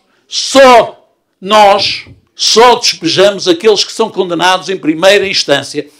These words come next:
e vamos continuá-los a fazer. E se acham que temos que fazer realojamento, então o Estado que faça.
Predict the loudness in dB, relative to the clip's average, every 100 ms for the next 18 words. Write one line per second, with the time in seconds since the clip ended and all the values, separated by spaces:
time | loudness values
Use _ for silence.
0 | -20 _ -12 -4 0 0 -2 -6 -4 -2
1 | 0 0 0 -6 -6 -6 -10 _ _ _
2 | -20 -14 -4 -2 -2 2 4 4 0 -6
3 | -8 -8 -6 -6 -4 -4 -2 -2 2 0
4 | 0 -6 -6 -6 -8 -20 _ _ _ _
5 | _ _ _ 0 0 2 -2 -4 -10 -2
6 | -2 -2 -8 -8 -8